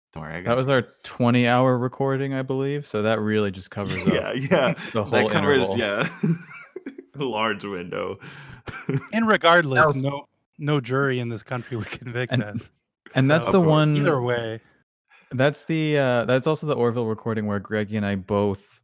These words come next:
Speaker 2: phoned in from different Best Buy parking lot
Speaker 1: <laughs>
Speaker 2: payphones.
Speaker 1: Mm-hmm.
Speaker 2: But we know they're
Speaker 1: Yeah.
Speaker 2: not anywhere close to where this murder happened.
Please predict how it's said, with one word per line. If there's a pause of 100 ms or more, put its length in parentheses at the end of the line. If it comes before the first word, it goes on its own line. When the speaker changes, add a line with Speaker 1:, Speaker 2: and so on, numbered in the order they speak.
Speaker 2:
phoned
in
from
different (200)
Best
Buy
parking
lot
Speaker 1:
<laughs>
Speaker 2:
payphones. (200)
Speaker 1:
Mm-hmm. (1300)
Speaker 2:
But
we
know
they're
Speaker 1:
Yeah.
Speaker 2:
not
anywhere
close
to
where
this
murder
happened.